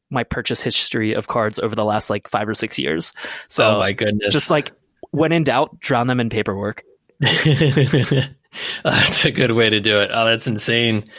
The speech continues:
Speaker 2: That's really cool. You got your own place. Uh, you've been doing a lot of work to it. That's really exciting. Um,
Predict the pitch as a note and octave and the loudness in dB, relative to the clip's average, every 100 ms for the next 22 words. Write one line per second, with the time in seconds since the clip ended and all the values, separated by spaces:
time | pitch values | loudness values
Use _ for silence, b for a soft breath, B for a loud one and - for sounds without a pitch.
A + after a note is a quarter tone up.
0 | B B B B _ C#3+ D3 C#3+ B2+ A2+ | B B B B _ -2 0 2 2 2
1 | A#2 G2+ G#2 B2 B2 B2+ B2 B2 B2 A#2+ | -2 -2 -2 0 2 2 0 -2 0 2
2 | A#2 A2 - B B B _ G2+ A2+ A2 | 0 -2 -8 B B B _ 0 2 4
3 | G#2 G2+ A#2 A#2+ A#2 A#2 A2+ G#2+ G#2 A2 | 2 0 0 0 2 4 4 2 2 0
4 | G#2+ - A2+ A2 G#2+ A2+ A#2 - - - | 0 0 2 2 0 0 -2 -2 -10 -14
5 | _ _ _ A#2+ A#2+ A2 G#2 C3 A2 G#2 | _ _ _ -2 2 2 2 0 0 0
6 | G#2 A2 A#2+ A#2+ A2 | -2 0 0 0 -2